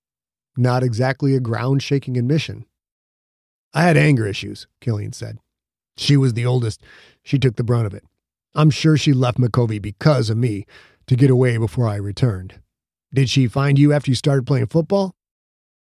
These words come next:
Quentin shook his head. "No, I found her. A guy I hired found her, I mean. She still hasn't talked to me about it, but I get the impression some bad stuff went down between you two." "That's one way to put it," Killian said.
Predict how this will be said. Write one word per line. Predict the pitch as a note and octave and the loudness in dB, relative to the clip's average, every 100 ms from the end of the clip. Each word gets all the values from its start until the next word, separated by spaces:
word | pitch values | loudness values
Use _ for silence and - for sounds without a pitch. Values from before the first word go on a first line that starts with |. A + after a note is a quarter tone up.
| _ _ - | _ _ 0
Quentin | C#3 B2 C3 | 0 2 -2
shook | - A2+ | -2 -6
his | A2+ G#2+ | -6 -6
head. | G#2 G#2+ - _ _ _ D3+ | -8 -8 -20 _ _ _ -2
"No, | D3+ B2 - _ - | -2 -2 -8 _ -6
I | D#3 | -4
found | - D3 A#2+ | -4 -6 -6
her. | A#2 C#3 - _ _ - - _ E3 | -4 -6 -6 _ _ -20 -20 _ -2
A | |
guy | D3 - G3 | 0 2 2
I | D3+ | 0
hired | D3 C3+ F#2+ G#2+ | 0 -2 -4 -10
found | G#2 | -10
her, | G2+ | -10
I | G#2+ | -10
mean. | G#2+ G#2 F#2 _ _ _ _ - | -8 -10 -12 _ _ _ _ -4
She | G#3 | 0
still | F#3 C4+ A#3+ | 0 2 0
hasn't | F3 D#3+ | 0 -2
talked | F3 F#3 - | -2 -4 -2
to | |
me | C#3 | -2
about | B2 A#2 A#2 | 0 -4 -6
it, | A2+ _ _ _ _ | -8 _ _ _ _
but | G#3 | -2
I | G3+ | 0
get | A3+ | 0
the | G#3 | -2
impression | F#3+ F#3+ G3+ - | -2 0 -2 -2
some | D3+ C#3+ | 0 0
bad | A#2+ D#3 D#3 | 0 0 -2
stuff | - F3 D3+ | -2 -4 -4
went | C3 A#2+ | -6 -6
down | A2 | -8
between | G#2+ A#2+ A#2+ A2 | -8 -8 -8 -8
you | G#2 | -10
two." | A#2+ G2+ F2+ _ _ _ _ _ _ - | -12 -12 -12 _ _ _ _ _ _ -16
"That's | G2+ G#2 A2+ | -8 -8 -4
one | A#2+ B2+ G#2+ | -2 0 0
way | F#2+ | -4
to | F#2 | -8
put | G2+ | -8
it," | G2 - _ - | -10 -14 _ -4
Killian | C3 A2+ G2+ | -2 0 -4
said. | - A#2 G#2 | -8 -12 -12